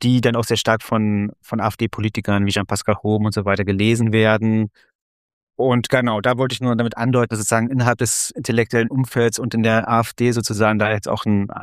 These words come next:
anderes Verständnis für, für solche, so kulturelle Entwicklungen gibt und sie sich dem mehr annähern und da auch mehr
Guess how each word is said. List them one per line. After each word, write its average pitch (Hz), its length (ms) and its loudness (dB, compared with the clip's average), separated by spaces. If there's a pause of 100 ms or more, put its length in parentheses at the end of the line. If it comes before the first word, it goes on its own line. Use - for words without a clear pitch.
(120)
anderes 107 320 0
Verständnis 107 680 0
für, - 200 -8 (460)
für 113 220 -2
solche, 101 500 2
so 98 220 -4
kulturelle 101 380 0
Entwicklungen 104 460 -2
gibt 110 220 -4
und 104 100 -4
sie 104 100 -4
sich - 180 -8
dem 104 420 2 (480)
mehr 101 240 2
annähern 113 580 2
und 110 160 -2
da - 80 2
auch 101 140 -2
mehr 98 480 0